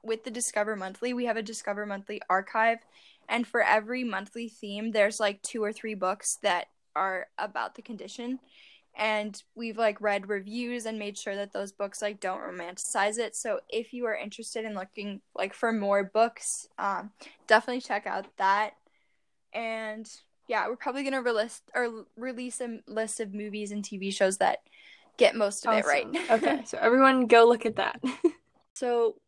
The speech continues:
Speaker 2: can you just, like, give, like, a little message to anyone who may be, like, struggling right now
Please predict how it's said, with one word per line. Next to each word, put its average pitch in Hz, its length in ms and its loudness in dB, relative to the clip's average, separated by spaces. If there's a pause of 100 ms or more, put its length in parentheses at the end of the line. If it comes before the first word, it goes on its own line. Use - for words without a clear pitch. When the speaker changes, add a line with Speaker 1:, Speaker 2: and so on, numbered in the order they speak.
(400)
Speaker 2:
can 254 160 -8
you 269 180 -2
just, 302 340 -6
like, 233 340 -2 (160)
give, 226 360 4
like, 226 180 -2
a 220 60 0
little 226 280 2
message 220 760 0 (100)
to 220 320 2 (360)
anyone 233 460 0
who 226 220 -2
may 220 240 0
be, 220 280 0
like, - 220 -8
struggling 226 680 0
right 220 200 -4
now 220 500 -6